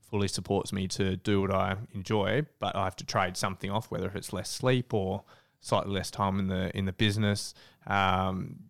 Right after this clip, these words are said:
yeah, that I, I would say basketball was, has been a big one for me this year, um, to, to grapple with and understand that, yes, that is solely for me.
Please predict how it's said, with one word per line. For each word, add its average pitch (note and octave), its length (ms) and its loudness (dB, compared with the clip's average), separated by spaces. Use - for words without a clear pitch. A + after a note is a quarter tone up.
yeah, F#2 260 -2
that A#2 260 2
I, A2+ 160 6
I G#2+ 160 6
would F#2+ 160 2
say G2 220 4
basketball G2+ 500 6
was, G2+ 380 2
has A2+ 180 4
been A2 180 4
a F#2+ 40 2
big G2+ 220 2
one G2+ 200 4
for A2 140 -4
me F#2+ 140 4
this F#2+ 220 -2
year, G2 200 -2
um, G2+ 560 -4
to, G2 240 2
to - 120 -2
grapple G2+ 380 2
with F#2+ 180 0
and F#2+ 100 0
understand F#2+ 640 -2
that, F#2+ 240 -2
yes, G2 280 -2
that G2+ 180 -2
is F#2+ 180 -6
solely F2+ 400 -2
for - 140 -6
me. G2 400 -4